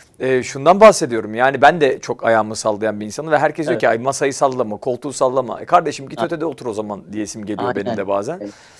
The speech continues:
Speaker 1: E, herkes diyor ki, "Ya bir
Speaker 2: Evet.
Speaker 1: sıkıntın mı var?" Yahu bir sıkıntım yok yani. Ne sıkıntım
Speaker 2: Aynen.
Speaker 1: olabilir işte? Ayağımı sallıyorum.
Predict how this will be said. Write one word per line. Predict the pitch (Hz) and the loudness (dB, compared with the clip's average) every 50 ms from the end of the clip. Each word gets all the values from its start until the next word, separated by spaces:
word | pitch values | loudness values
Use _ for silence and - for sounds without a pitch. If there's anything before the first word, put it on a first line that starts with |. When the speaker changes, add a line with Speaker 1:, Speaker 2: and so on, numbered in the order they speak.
| - _ _ | -20 _ _
Speaker 1:
E, | - 120 123 | -2 0 2
herkes | 123 151 170 165 185 175 175 | 4 4 4 4 0 -2 -2
diyor | 220 208 | -2 0
ki, | - 185 | 6 6
"Ya | 196 190 | 6 6
bir | 180 | 4
Speaker 2:
Evet. | - | 0
Speaker 1:
sıkıntın | 185 175 190 202 196 214 214 | 0 0 2 2 2 2 0
mı | 208 185 | 0 0
var?" | 135 117 113 | 0 0 4
Yahu | 117 139 156 165 190 151 | 4 2 2 2 -6 -8
bir | 139 | -6
sıkıntım | - - 170 - 190 185 - 202 196 196 | -8 -8 -6 -8 -8 -8 -6 -8 -4 -2
yok | 208 214 214 - | -2 -2 0 0
yani. | 208 202 180 151 143 120 107 _ _ - | 0 0 0 -2 -8 -10 -16 _ _ -14
Ne | 110 113 131 165 | -10 -6 -6 -6
sıkıntım | 170 - 220 220 226 220 143 147 196 | -6 -6 -4 -4 -4 -4 -4 -6 -4
Speaker 2:
Aynen. | 180 | -2
Speaker 1:
olabilir | 175 147 131 113 107 98 92 | 0 0 0 -2 -2 -12 -12
işte? | 104 - - - - - | -16 -18 -12 -10 -4 0
Ayağımı | 151 160 185 190 196 214 | 2 2 2 2 0 -2
sallıyorum. | 208 - 208 196 160 127 107 101 - | -2 0 0 0 0 -2 -8 -8 -10